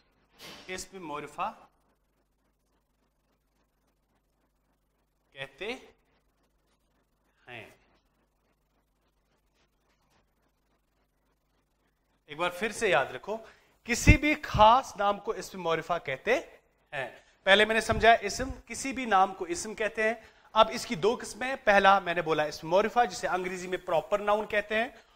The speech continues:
और किसी भी खास नाम को हम इसम मौरिफा कहते हैं। मिसालें दूंगा, जैसे हमारे पास खास नाम है ताजमहल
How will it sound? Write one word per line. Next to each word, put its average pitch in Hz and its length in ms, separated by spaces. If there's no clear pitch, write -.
और 277 300
किसी 294 300
भी 320 160
खास 233 480
नाम 202 200
को 208 120
हम 208 80
इसम 175 260
मौरिफा 143 340
कहते 131 320
हैं। - 440
मिसालें 233 420
दूंगा, 214 320
जैसे 226 240
हमारे 240 280
पास 254 260
खास 208 440
नाम 165 200
है 190 100
ताजमहल 202 760